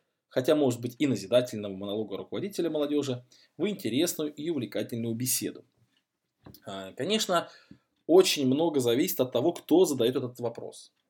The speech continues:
Если этот вопрос задает руководитель, который переживает о своей молодежи и который понимает, что он проводит скучно и неинтересно, то слава богу, что вы этот вопрос задаете. Потому что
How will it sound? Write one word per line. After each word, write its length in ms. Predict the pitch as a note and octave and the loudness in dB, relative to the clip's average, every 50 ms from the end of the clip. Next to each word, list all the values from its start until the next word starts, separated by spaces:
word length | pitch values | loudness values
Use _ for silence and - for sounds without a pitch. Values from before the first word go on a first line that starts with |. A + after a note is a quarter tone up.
| _ | _
Если 320 | - B2+ C3+ G3+ B3 - E3 | -10 -6 -4 -2 -2 -2 -4
этот 140 | F#3+ D#3+ D3+ | -6 -2 -2
вопрос 320 | C#3+ C3+ - F#3 G3 D#3+ | -2 0 0 0 0 0
задает 220 | C3+ C3 C#3 C#3+ C#3 | 2 0 0 0 -2
руководитель, 800 | B2+ B2 - A#2 A2 G#2+ A#2 B2+ F3+ G#3+ - - A2+ F#2+ - - _ _ _ | -4 -6 -4 -4 -4 -4 -4 -6 -8 -6 -4 -4 -4 -4 -8 -14 _ _ _
который 300 | - - A#2 C#3+ C3 - | -14 -4 0 0 0 0
переживает 680 | B2 - B2 A#2 A2+ A#2+ A#2 A#2+ D3+ E3+ F3 D#3 C3+ B2+ | 0 -2 -4 -4 -4 -2 0 2 2 4 4 4 2 0
о 60 | - | -4
своей 580 | - - - G#2+ A2 A#2+ C3+ C3+ A#2+ G#2+ G2 - _ _ _ _ _ _ _ _ _ _ _ _ _ _ _ _ - | -6 -6 -6 -4 -2 -2 -2 -2 -2 -4 -8 -14 _ _ _ _ _ _ _ _ _ _ _ _ _ _ _ _ -8
молодежи 680 | G#2 G2+ G#2 G#2 A#2 D3 F#3+ A3+ A#3+ G#3 D#3 C3+ G#2 | -6 -4 -4 -2 0 0 2 2 2 0 0 -2 -2
и 20 | |
который 300 | - B2+ B2+ C#3 B2+ B2 | -2 -2 -2 -2 -2 -2
понимает, 640 | B2+ - A#2+ C3+ D3 D#3 E3+ F3 F3+ E3+ D#3 C3 - | -4 -4 -4 -2 -2 -2 0 0 2 2 0 0 -2
что 180 | - - - | -6 -6 -8
он 320 | - - - C#3 - - B2+ | -6 -4 -2 0 0 0 0
проводит 440 | - A2+ A2+ A#2+ C3+ A#2+ A2 G#2 | 0 -2 0 0 0 -2 -2 -4
скучно 360 | - - - D#3+ D3 - - A#2+ | -6 -6 -6 -4 -4 -4 -6 -8
и 40 | |
неинтересно, 680 | A2+ A#2 A#2+ B2 B2 - D3+ G3 A#3+ C4 C4 - - B2 | -8 -8 -8 -8 -6 -6 -4 -2 -2 -2 -2 -4 -6 -8
то 480 | - - C#3 D3+ E3+ D#3+ B2+ - - _ | -4 -2 0 0 2 0 0 -2 -6 _
слава 440 | - - - C3+ D3 D3+ C3+ B2 A2 | -10 -2 2 2 4 4 4 2 -2
богу, 580 | A2+ A#2+ D#3 G3 A3 A3 G3+ G#3 G3+ G3 - _ _ _ _ _ _ _ _ _ | -2 -2 0 2 2 2 2 -2 -2 -4 -6 _ _ _ _ _ _ _ _ _
что 240 | - - - B2+ A2+ | -18 -10 -6 -4 -2
вы 140 | A2+ D3+ | 0 0
этот 160 | E3+ D#3+ - B2 | 0 0 -2 -4
вопрос 300 | A2+ - C3 C3 A#2+ A#2 | -6 -4 -4 -6 -6 -4
задаете. 520 | A2+ A#2 A2+ G#2+ G2 F2 D#2 - - - _ | -4 -4 -4 -4 -6 -8 -10 -12 -18 -20 _
Потому 320 | _ - F#2+ G#2 A#2+ C3 | _ -14 -10 -8 -8 -8
что 320 | B2+ - - A2+ - - | -6 -4 -4 -6 -6 -8